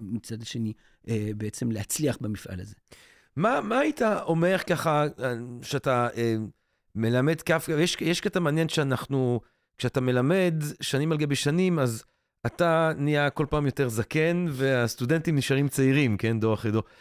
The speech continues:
Speaker 2: מה אתה חושב היא הרלוונט-, הבשורה של קפקא בכאן ובעכשיו? למה סטודנטים צעירים בישראל, של,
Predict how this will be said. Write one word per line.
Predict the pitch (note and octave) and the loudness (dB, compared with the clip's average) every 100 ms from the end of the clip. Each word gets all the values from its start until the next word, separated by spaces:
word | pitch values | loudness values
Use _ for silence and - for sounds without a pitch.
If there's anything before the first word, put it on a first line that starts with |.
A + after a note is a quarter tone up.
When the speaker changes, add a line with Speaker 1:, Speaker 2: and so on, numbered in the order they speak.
| - - B2 | -20 -10 -2
Speaker 2:
מה | D#3+ B3+ | 2 2
אתה | C4 C4 | 2 0
חושב | - F3 F#3+ F3+ D#3+ - - | 0 0 0 0 -2 -8 -4
היא | D3+ D3 | 0 2
הרלוונט-, | C3+ B2 - A#2 A#2 A#2+ A2 C3 E3+ - A#2+ | 2 0 -2 -4 0 0 0 0 0 0 -4
הבשורה | - - D3+ A#2+ F3 G3 G3 - | -2 -2 0 0 2 2 0 -4
של | - B2+ | -4 -4
קפקא | - D#3 - D#3+ D3+ D3+ | -2 -4 -2 -2 0 0
בכאן | C3 A2+ - D3+ C#3 | -2 -4 0 0 0
ובעכשיו? | C3 A2 - F2+ E2+ - _ _ _ - F#2 F#2+ - - | -2 -2 -2 -6 -8 -14 _ _ _ -16 -14 -14 -12 -4
למה | E3+ G3 F#3+ F#3 F3+ D3 D3 C3+ | -2 0 2 2 0 -2 -10 -12
סטודנטים | B2 C#3 E3 D#3+ E3 | -8 -2 -2 -2 -4
צעירים | C#3+ C#3+ C#3+ D#3 D3+ | -4 -2 0 0 0
בישראל, | C3 - - D3 E3+ E3 D3+ - | 0 -2 -2 2 2 2 0 -4
של, | - C3 B2+ | -6 -4 -4